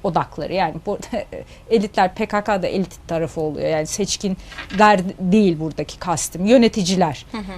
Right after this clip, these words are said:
Speaker 1: E, güç erk sahipleri. Onlar ve hükümet arasındaki bu, e, işte, e, müzakerede sonra bir yerde bir, e, sorun yaşanınca, ki bu sorun yaşanması çok muhtemeldir,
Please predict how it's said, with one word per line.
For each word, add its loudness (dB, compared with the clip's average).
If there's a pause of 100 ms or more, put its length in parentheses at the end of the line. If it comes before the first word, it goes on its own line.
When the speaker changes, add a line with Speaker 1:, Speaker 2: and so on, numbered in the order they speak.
(140)
Speaker 1:
E, -4
güç 2
erk 8
sahipleri. 0 (380)
Onlar 6
ve 4
hükümet -2
arasındaki 0
bu, -2
e, -6
işte, -4
e, -2
müzakerede 4 (200)
sonra 2
bir 4
yerde 8 (320)
bir, 6
e, 2
sorun 2
yaşanınca, 2
ki -6
bu -4
sorun -2
yaşanması -4
çok 2
muhtemeldir, 0